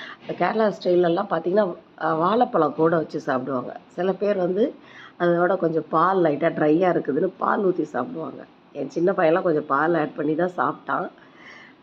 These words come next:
வந்து, அஹ், ஆனா ட்ரையா சாப்பிட்டாலும் நல்லா தான் இருக்கும், அதுவும் டேஸ்டா தான் இருக்கும். ஆனா அது மாதிரி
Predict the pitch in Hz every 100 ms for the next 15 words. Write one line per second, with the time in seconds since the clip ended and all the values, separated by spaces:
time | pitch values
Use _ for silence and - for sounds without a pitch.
0 | _ _ _ 170 170 170 226 196 156 -
1 | - 170 175 175 - - 214 226 170 180
2 | 202 196 156 - 175 240 165 135 139 151
3 | 147 - 135 - 156 160 233 226 147 143
4 | - 131 147 151 120 85 - - - 165
5 | 214 180 180 220 240